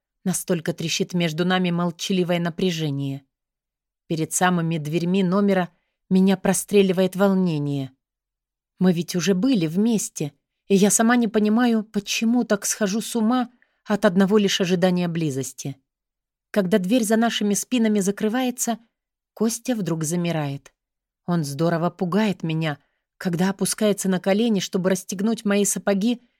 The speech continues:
и аккуратно стащить их сначала с левой ноги, потом с правой. Медленно, так мягко. Задерживаю дыхание, когда его ладони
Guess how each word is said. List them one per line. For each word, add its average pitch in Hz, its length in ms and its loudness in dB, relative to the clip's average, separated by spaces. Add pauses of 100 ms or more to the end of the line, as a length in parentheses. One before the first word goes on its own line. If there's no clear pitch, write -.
(160)
и 208 120 2
аккуратно 202 480 0
стащить - 440 -4
их 208 100 -2
сначала 190 460 -2
с - 140 -6
левой 214 240 0
ноги, 151 360 -4 (340)
потом 254 240 0
с 254 100 -4
правой. 151 520 -2 (500)
Медленно, 160 640 -2
так - 260 -12
мягко. 202 540 -2 (540)
Задерживаю 185 640 -2
дыхание, 185 560 -4
когда 185 280 -2
его 208 180 0
ладони 214 520 0